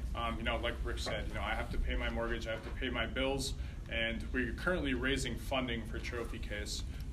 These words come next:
Um, the perfect time to exit my consulting company.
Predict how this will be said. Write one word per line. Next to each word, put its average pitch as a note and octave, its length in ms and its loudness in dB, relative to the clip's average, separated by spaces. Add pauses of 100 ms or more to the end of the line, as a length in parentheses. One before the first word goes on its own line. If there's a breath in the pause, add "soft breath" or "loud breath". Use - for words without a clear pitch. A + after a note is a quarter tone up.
(100)
Um, G2+ 200 -2 (100)
the C3+ 60 2
perfect C#3+ 440 2
time C#3 480 4
to B2+ 260 2
exit D3 400 2
my C#3 200 0
consulting D3+ 600 0
company. F3+ 460 2